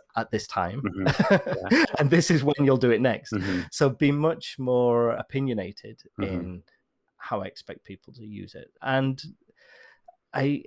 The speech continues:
Speaker 1: I st-, it makes me nervous. It makes me kind of, uh, makes me feel anxious because I'm like, you know,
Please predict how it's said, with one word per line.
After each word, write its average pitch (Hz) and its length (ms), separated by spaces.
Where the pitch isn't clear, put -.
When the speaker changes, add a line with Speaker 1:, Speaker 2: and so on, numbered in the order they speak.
Speaker 1:
I 139 120
st-, - 380
it 175 60
makes 190 240
me 196 100
nervous. 151 380
It 123 60
makes 156 240
me 156 80
kind 139 340
of, 123 400
uh, - 380
makes 151 300
me 160 140
feel 113 260
anxious 104 380
because - 460
I'm 107 120
like, 110 320
you 156 80
know, 123 220